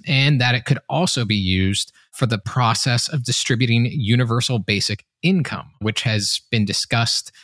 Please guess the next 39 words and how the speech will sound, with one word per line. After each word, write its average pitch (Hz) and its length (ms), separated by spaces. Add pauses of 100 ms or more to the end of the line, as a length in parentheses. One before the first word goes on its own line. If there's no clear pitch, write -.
(140)
uh, 156 220
the 175 80
last 143 260
few 143 100
years, 160 520
and 127 320
a 120 40
lot 120 220
of 120 80
people 123 320
think - 560
could 127 380
come 113 220
to 113 100
fruition 113 680
if 117 300
A 117 160
I 104 240
ends 101 400
up 98 260
taking 104 300
over. 95 240 (360)
Among 139 420
the 185 80
funders 127 840
for 117 120
WorldCoin 107 680
are 98 220
Andreessen 110 600
Horowitz 139 680
and 101 260
Bain 117 280
Capital, 110 720
so 123 220
some 107 220
very 139 280
big 123 180
names. 110 480 (300)
But 135 320